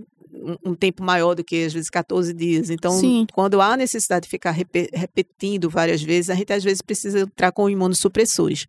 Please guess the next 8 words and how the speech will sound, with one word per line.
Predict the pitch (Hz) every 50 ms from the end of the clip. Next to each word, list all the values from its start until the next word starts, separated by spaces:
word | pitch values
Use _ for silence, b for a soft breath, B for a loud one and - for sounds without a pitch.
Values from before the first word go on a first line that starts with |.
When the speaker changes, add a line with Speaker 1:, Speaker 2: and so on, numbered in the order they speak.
| _
Speaker 2:
Uhum. | - 262 277 269 262 233 240 330 B B B B B B B
Speaker 1:
Então, | - 185 269 277 - - -
tem | - 392 370
vários, | 233 202 180 175 160 160 156 156
né? | 165 170 185 208 226 220 170
O, | 143 156 190 185 - 196
o | 180
que | - - 233 226 233 226 220 -